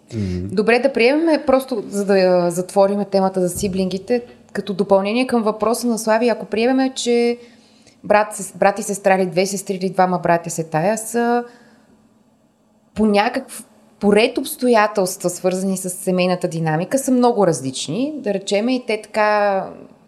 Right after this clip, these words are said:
Speaker 2: да речем и двамата в идеален случай са си ходили на терапите, се разбрали защо са толкова различни, но отново трябва ли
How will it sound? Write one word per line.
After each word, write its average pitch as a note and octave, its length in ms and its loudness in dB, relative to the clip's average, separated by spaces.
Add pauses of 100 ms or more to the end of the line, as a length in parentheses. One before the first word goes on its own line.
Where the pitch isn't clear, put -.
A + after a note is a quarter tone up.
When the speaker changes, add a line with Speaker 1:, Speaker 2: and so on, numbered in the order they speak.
(1000)
Speaker 2:
да F3+ 120 0
речем F#3+ 240 0
и F3+ 40 -4
двамата G3+ 360 2
в - 80 -12
идеален G3+ 300 2
случай G3 300 -6
са F#3 80 -4
си - 140 -8
ходили G#3 320 0
на G3 100 0
терапите, F#3+ 460 0
се F#3+ 140 0
разбрали G3 380 4
защо A3+ 240 -4
са G3 100 -4
толкова C4+ 360 0
различни, G3+ 380 -2
но A#3 100 2
отново A3+ 360 -2
трябва A#3+ 520 0
ли D4+ 260 -2